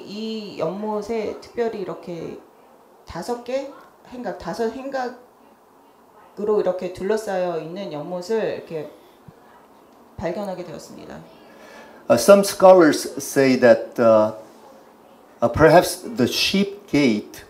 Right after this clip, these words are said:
Speaker 2: was the place through which the sheep would, uh, be led into Jerusalem, and there they would wash the sheep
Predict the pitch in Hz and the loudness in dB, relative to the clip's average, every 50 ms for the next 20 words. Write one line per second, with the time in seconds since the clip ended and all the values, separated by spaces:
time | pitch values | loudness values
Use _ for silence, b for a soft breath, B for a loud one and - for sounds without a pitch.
0 | - - - 120 120 120 120 - 120 - - 143 139 139 139 139 - - 247 127 | -18 -8 -2 -2 0 0 0 -4 -6 -2 2 2 4 4 2 0 -2 -2 0 2
1 | 123 - - 120 - - - - - - - - - - - 165 143 - - - | 2 4 2 0 0 -4 -4 -2 0 0 2 0 0 2 4 4 4 4 2 -4
2 | - - - - - - 117 113 107 - - - - - 113 104 98 98 98 95 | -14 -18 -20 -10 -2 0 0 0 0 -2 -6 -10 -6 -2 0 0 2 0 0 -2
3 | - - 113 107 110 104 101 107 113 123 123 - - - - - 135 127 135 131 | -2 0 2 2 2 2 4 4 4 4 2 0 -6 -10 -6 -2 0 0 0 -2
4 | - - 123 113 120 143 - - B B B B B - - 113 117 127 123 - | -2 0 2 2 2 2 0 -4 B B B B B -2 2 2 2 2 2 0
5 | 113 110 110 123 143 139 - - - - - 113 110 127 147 156 165 147 131 127 | 2 4 4 4 4 0 -4 -12 -10 -4 -2 2 4 6 8 8 8 6 4 2
6 | 123 120 107 110 104 107 117 123 139 165 185 170 - - - 117 - - - 113 | 2 2 2 2 4 8 8 8 8 8 4 0 -6 -6 -6 -6 -6 -6 -6 -6
7 | 113 - | -6 -8